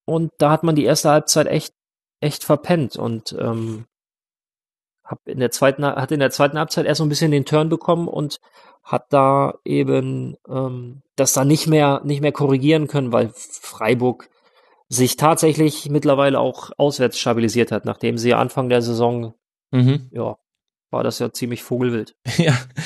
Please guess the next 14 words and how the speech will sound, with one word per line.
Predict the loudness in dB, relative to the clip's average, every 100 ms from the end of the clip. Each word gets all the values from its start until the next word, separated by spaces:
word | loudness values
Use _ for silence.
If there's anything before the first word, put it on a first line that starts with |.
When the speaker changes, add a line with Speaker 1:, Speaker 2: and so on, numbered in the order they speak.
| -10 -14 -16 -2
Speaker 2:
allerdings, | 2 2 2 0
das | -2 -2
kann | 0
man | 0
so | 0
sagen, | 0 2 0
hatte | -2
auch | -6
viel | 0 2
mit | 2
individuellen | 2 0 0 0 0 0 -2
Fehlern | 0 0 0 -2
zu | -6
tun. | -4 -4